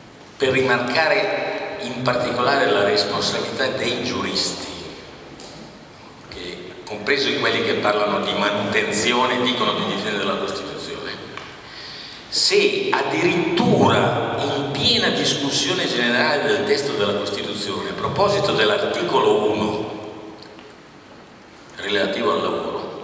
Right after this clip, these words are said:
Piero Calamandrei, Piero Calamandrei si alzò ed esclamò,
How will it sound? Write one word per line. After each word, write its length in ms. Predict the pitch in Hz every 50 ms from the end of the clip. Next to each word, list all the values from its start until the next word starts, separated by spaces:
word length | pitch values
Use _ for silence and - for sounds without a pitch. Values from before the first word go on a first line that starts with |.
| - - - - - - - - - - - - - - - - - - - -
Piero 600 | - - 202 240 247 240 220 202 190 165 - -
Calamandrei, 1700 | - 165 180 180 165 151 - 147 143 143 - - - - 139 151 165 170 160 147 131 120 120 127 120 - - - - - - - - - - - - - - - - - 135 135 135 - - - - - - - - - - - - - - - - - - - - - -
Piero 520 | - - 143 160 - 139 - - - - -
Calamandrei 760 | - 117 120 113 101 104 104 - 98 98 95 - - - - - - - - - - - - -
si 300 | - - - - 127 127
alzò 1080 | 123 127 131 127 127 127 - 160 185 - - - - - - - - - - - - -
ed 160 | - 104 101
esclamò, 560 | 101 - - - - 95 92 - - - -